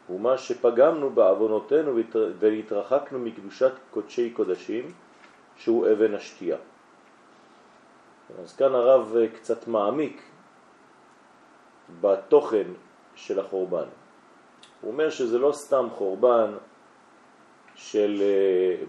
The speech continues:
בית, לא חורבן של מקדש,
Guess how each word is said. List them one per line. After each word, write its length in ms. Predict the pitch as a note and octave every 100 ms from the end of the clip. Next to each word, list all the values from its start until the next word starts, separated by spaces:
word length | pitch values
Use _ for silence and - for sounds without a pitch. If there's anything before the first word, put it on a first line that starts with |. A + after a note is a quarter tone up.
| -
בית, 600 | G#2 A2 G2 E2+ - - _ - _ _ _ _ _ _ _ _ _ _ _ _ _ _ _ _ -
לא 140 | A2+
חורבן 500 | C3+ C3 A#2 A#2+ A#2
של 200 | G#2+ A2 F#2+
מקדש, 880 | F#2 - G#2+ A2 G#2 F#2 - -